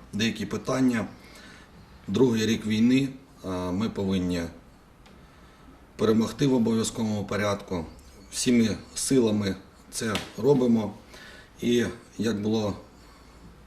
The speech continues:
поставлене питання, що потрібно для того, щоб вступити на службу в Збройні Сили України. В першу чергу, е, є Закон України про військовий обов'язок і військову службу,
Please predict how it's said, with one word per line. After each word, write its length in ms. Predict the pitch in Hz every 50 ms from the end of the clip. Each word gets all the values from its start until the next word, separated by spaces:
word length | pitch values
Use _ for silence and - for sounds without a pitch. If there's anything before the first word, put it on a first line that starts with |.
| - - - - - - - - - - - - - -
поставлене 540 | - 107 - - - 113 110 110 110 110 107
питання, 440 | 98 117 113 - 170 165 143 120 107
що 200 | - - 120 -
потрібно 440 | - 117 - 120 117 98 98 104 101
для 140 | 98 110
того, 260 | 104 - - 139 117 -
щоб 160 | - 107 85
вступити 460 | - - - 98 - 127 120 - 101
на 140 | 90 87 -
службу 360 | - - 120 110 92 87 87
в 40 | 85
Збройні 380 | 82 90 95 104 110 101 98
Сили 240 | 90 - - 101 95
України. 440 | 95 87 - - 87 85 73 64 57 - - - - - - - - - - - - - - - - - - -
В 40 | -
першу 260 | 165 165 - - 127
чергу, 500 | - - 127 113 104 95 101 107 101 90 - - - - - - 98
е, 380 | 104 98 95 98 95 92 92 92 - - - 104
є 240 | 104 117 131 120 101 - - - - - - - - - - - - - - - - -
Закон 340 | 104 113 113 - 123 113
України 500 | 113 - - - 117 110 101 98 95 87 85 - - -
про 180 | - - 110 110
військовий 460 | 107 107 95 - - 113 107 104 110
обов'язок 460 | 110 101 104 104 98 95 85 90 90 - -
і 60 | 101
військову 440 | 98 98 95 - - 110 104 104 98
службу, 400 | - - 147 147 135 - -